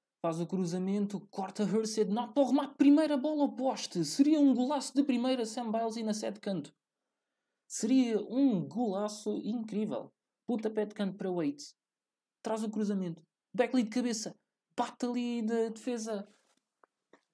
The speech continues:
Tenta agora contra-ataque. George Smith é bal rolado e é livre para o hashtag cartão amarelo para George Waldron. Estamos, eh, com superioridade no, no, no jogo.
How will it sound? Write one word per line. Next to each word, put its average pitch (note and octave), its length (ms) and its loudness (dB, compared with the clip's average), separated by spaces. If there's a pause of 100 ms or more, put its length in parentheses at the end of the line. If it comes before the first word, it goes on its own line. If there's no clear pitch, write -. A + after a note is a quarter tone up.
(140)
Tenta A#3+ 240 -2
agora - 220 -2
contra-ataque. A3+ 680 -6
George A3+ 220 -2
Smith A3+ 260 -6
é B3+ 200 0
bal G3+ 220 0
rolado F#3+ 420 -4
e F3+ 200 -2
é A3+ 120 -2
livre F3 480 -2
para F#3 360 -4
o D3 720 -2 (1300)
hashtag F#3 500 -6
cartão G3 280 -6
amarelo F3+ 260 -2
para E3+ 220 -6
George F#3 440 -4
Waldron. D#3 500 -4 (840)
Estamos, E3+ 400 -6
eh, C3 920 -2
com E3 140 -8
superioridade E3+ 580 -4
no, D#3 280 -2
no, D3+ 220 -4
no D3+ 140 0
jogo. F3+ 460 -2